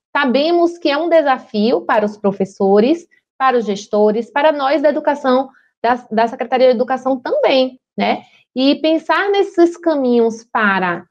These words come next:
coletivamente é uma forma de nos fortalecermos nesse momento, né? Então, assim, não é que, é, é, cê, não é fácil, a gente sabe que não é fácil, e a gente tá aqui também pra apoiar. Então,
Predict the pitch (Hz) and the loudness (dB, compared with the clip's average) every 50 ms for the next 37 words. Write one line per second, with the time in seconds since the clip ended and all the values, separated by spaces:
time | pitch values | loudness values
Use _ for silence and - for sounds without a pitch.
0 | _ _ _ _ _ _ _ _ 262 269 269 254 254 254 - 233 202 208 190 185 | _ _ _ _ _ _ _ _ 0 0 2 2 0 0 -4 -2 -2 0 0 0
1 | 196 214 247 294 349 359 349 - 320 262 226 - - _ _ _ _ _ 226 233 | 2 2 2 2 2 0 -2 -2 -2 -2 -2 -4 -10 _ _ _ _ _ 0 0
2 | 262 302 339 330 - 294 277 311 339 349 349 339 294 262 302 339 370 381 302 302 | 0 0 -2 -2 0 0 2 2 2 2 0 -2 0 0 0 0 0 0 -2 -4
3 | 320 339 - 349 339 339 - 339 339 370 415 427 - - 381 359 359 339 311 277 | -6 -4 -2 -4 -2 0 0 0 0 0 -2 -4 -2 2 2 2 2 2 0 0
4 | 240 220 214 208 208 - 202 185 180 170 151 143 - - 175 185 190 214 277 339 | 0 0 0 0 0 0 -2 0 0 -2 -4 -4 -8 -12 -10 -6 -4 -2 -2 -2
5 | 359 311 - - 233 254 302 320 - - 247 214 202 208 - _ _ _ _ _ | -4 -4 -4 -2 -2 -2 -2 -4 -2 0 2 2 2 0 -6 _ _ _ _ _
6 | _ _ - 214 220 233 247 254 285 311 311 - - 294 277 277 285 302 311 311 | _ _ -6 -2 0 0 2 2 0 -2 -4 -6 -4 -2 0 2 2 2 2 2
7 | 311 - - - 226 226 220 220 220 220 220 220 220 220 - 214 208 208 208 202 | 0 -2 -2 -2 0 2 2 2 2 2 2 0 -2 -2 -2 0 0 2 2 0
8 | 202 202 202 196 190 185 185 180 180 180 _ _ _ _ _ _ _ _ _ 247 | 0 0 0 0 2 2 0 0 -2 -6 _ _ _ _ _ _ _ _ _ 0
9 | 240 226 226 240 254 277 349 427 - 427 415 359 294 262 254 - 247 220 226 226 | 2 2 2 2 0 0 -2 -2 -2 -2 0 0 0 -2 0 0 0 0 2 0
10 | 220 214 - - 349 359 381 381 - 415 415 403 403 403 - 381 349 349 359 349 | -2 -4 -6 -4 -2 -2 0 0 0 0 0 -2 -4 -4 -2 0 2 2 0 -2
11 | 339 - 262 214 208 220 240 262 277 269 254 285 277 - 311 294 294 - 277 - | -2 0 0 2 2 2 2 2 0 0 -2 -4 -2 -2 -2 -2 -2 -4 -6 -4
12 | 320 302 269 254 254 254 - 269 262 269 269 320 320 320 285 220 180 180 180 180 | 0 2 2 2 2 0 0 -2 -2 0 0 0 0 2 2 0 0 -2 -2 -6
13 | 190 - 226 233 247 240 | -4 -2 0 0 0 0